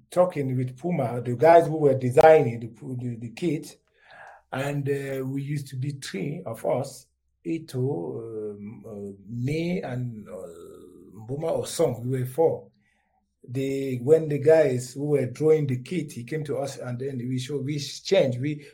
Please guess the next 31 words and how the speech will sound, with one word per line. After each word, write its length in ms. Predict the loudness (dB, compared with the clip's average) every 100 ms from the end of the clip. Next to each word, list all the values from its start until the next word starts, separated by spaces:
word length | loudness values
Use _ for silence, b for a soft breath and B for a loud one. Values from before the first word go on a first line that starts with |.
| B
we, 140 | 0
we 280 | 0 0 -4
could 300 | -4 -8 -10 4
also 520 | 6 6 4 0 0 _ _ _ -6
give 200 | -2 2
in 140 | 2 6
our 240 | 6 8
points. 400 | 8 8 6 -4
We 80 | -12
said, 300 | -6 -6 -6 -6 -2
"We 100 | 0
will 180 | 0 0
decide, 380 | -2 0 0
we 100 | 0
decide 360 | -2 0 0 2
that 160 | 0 -2
we 160 | -2
want 300 | 2 2 0
this, 180 | -8 -8
we 80 | -8
want 300 | -2 -2 -2
this, 100 | -6
we 120 | -6
want 300 | -4 -4 -6
this." 200 | -12 -14 _ b b b b b b -8
And, 260 | -6 -4 -4
uh, 400 | -2 -4 -4 2
that 240 | 4 4
was 200 | 8 8
before, 840 | 8 4 2 8 12 12 12 10 4 -10 -18 _ -6
uh, 160 | -4